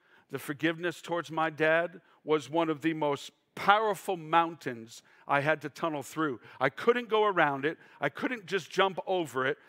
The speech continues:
I couldn't go in the opposite direction. The Holy Spirit kept coming back, "Son, I've gotta take you through this. This is why it affects certain things that you do." You, you know that tendency where you, you just are paralyzed by what people think of you,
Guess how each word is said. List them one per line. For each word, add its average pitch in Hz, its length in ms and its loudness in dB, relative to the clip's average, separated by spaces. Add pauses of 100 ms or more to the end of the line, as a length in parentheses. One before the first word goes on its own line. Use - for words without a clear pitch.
(200)
I 139 80 2
couldn't 214 300 0
go 202 140 2
in 185 60 -2
the 175 80 2
opposite 180 420 0
direction. 135 540 -4
The 127 160 -6 (260)
Holy 165 240 0
Spirit 160 380 -2
kept - 200 -4
coming 156 280 -2
back, 135 220 0 (520)
"Son, 147 420 -2 (140)
I've 135 160 0
gotta 143 240 4
take 156 300 -8
you 156 40 -12
through 185 300 -6
this. - 380 -12 (240)
This 151 240 -2
is 139 100 -8
why 160 220 4
it 160 80 -2
affects 170 380 0
certain 165 260 -4
things 160 260 -4
that 160 140 -12
you 165 100 -12
do." 143 380 -6 (400)
You, 131 120 -10
you 143 160 -4
know 147 140 4
that 160 220 2
tendency 190 720 -4 (240)
where 147 120 -4
you, 151 180 -6
you 156 140 -8
just 147 280 -6
are 147 80 2
paralyzed 180 580 2
by 175 80 2
what 170 220 -2
people 175 240 -8
think 190 240 -8
of 170 140 -6
you, 196 200 -8